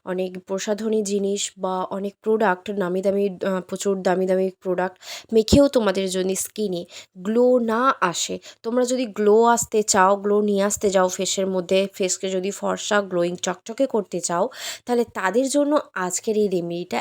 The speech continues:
একদম পারফেক্ট। তাহলে চলো আগে রেমেডিটা কি সেটা তোমাদের সাথে শেয়ার করে দিই, তারপর এটা কতদিন ব্যবহার করতে হবে, কিভাবে ব্যবহার করতে হবে, এর কার্যকারিতাটা কি, সব তোমাদেরকে বলছি। তার জন্য এখানে একটা বাটির মধ্যে নিয়ে নিয়েছি কিছুটা পরিমাণে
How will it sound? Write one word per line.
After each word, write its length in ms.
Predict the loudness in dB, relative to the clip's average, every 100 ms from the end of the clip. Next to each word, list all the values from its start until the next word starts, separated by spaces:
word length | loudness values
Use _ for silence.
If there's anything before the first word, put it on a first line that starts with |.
| -6
একদম 580 | -10 -10 _ _ -2 -2
পারফেক্ট। 680 | -4 -8 -8 -4 -4 -4 -12 -18 -18 -12
তাহলে 300 | -6 0 0
চলো 580 | 2 6 8 8 6 4
আগে 200 | 0 -2
রেমেডিটা 520 | 0 0 2 0 2 0
কি 200 | 0 -8
সেটা 300 | -6 -6 -4
তোমাদের 260 | -4 -4
সাথে 220 | -4 -4
শেয়ার 260 | 0 2 2
করে 200 | -2 -6
দিই, 100 | -10 -16 -18 -12
তারপর 380 | -8 -6 2 2
এটা 180 | 4 0 -4
কতদিন 520 | -10 -2 0 0 2
ব্যবহার 340 | 2 2 0
করতে 280 | 2 0 2
হবে, 180 | 2 2
কিভাবে 500 | 0 -8 -2 0 4
ব্যবহার 340 | 4 4 2
করতে 280 | 2 0 2
হবে, 180 | 0 0 -2
এর 180 | -4 -4
কার্যকারিতাটা 760 | -4 -2 0 2 2 0 -2 -2
কি, 160 | -4 -10 -10 -20 _
সব 240 | -6 -4 -4
তোমাদেরকে 420 | -6 -6 -6 -4 0
বলছি। 420 | 0 0 -6 -8 -16 -20 -20 -6
তার 200 | -4 0
জন্য 240 | 0 0
এখানে 220 | 0 0
একটা 160 | 2 2
বাটির 220 | 4 2
মধ্যে 240 | 2 2
নিয়ে 160 | 2 2
নিয়েছি 280 | 0 -4 -8
কিছুটা 320 | -8 -4 -2
পরিমাণে 500 | -2 -2 0 0